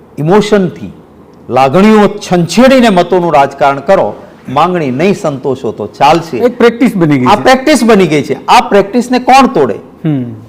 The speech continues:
Speaker 1: તમે કે હું નહીં. મારો ગુજરાતનો મતદાતા જાગે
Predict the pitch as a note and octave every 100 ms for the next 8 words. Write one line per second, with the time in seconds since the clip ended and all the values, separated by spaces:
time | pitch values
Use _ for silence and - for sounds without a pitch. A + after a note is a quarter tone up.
0 | - G3 A3 A#3+ B3+ A3+ B3 C4 C#3 -
1 | - - - - B2+ B2+ G#2 A2+ B2+ D#3+
2 | F3+ F#3+ C3 C3 B2+ E3+ E3+ D3+ A2+ B2
3 | D3 G#3+